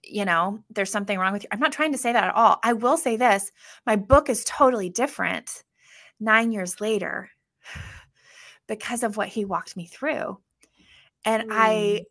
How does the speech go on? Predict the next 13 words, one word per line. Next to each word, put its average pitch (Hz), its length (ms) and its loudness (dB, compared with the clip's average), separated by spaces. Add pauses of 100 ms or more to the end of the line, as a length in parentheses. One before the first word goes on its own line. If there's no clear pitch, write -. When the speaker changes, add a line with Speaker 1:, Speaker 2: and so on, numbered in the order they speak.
(140)
Speaker 1:
at 220 180 -4
this 240 220 -4
point 226 280 -6
now, 247 260 2
I'm 220 200 0
so 247 280 -8
much 233 260 -6
like, 196 140 -16
"God, - 260 -10 (300)
thank 302 540 -4
you - 340 -10 (1080)
Speaker 2:
Yeah. 143 280 -16
Speaker 1:
that 214 340 6